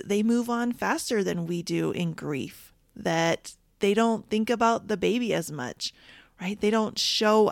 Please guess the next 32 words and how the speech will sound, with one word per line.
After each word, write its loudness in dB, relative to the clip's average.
outwardly 2
that 0
they're -2
sad 2
or -2
that -10
they're -8
grieving. 2
A -8
lot -2
of -4
times -2
they -4
have -6
to -8
go -4
back -6
to -8
work 4
or -2
they're -4
just -10
busy. 0
They 2
want 0
to 4
stay -2
busy. 0
And -4
it -8
seems -2
like 2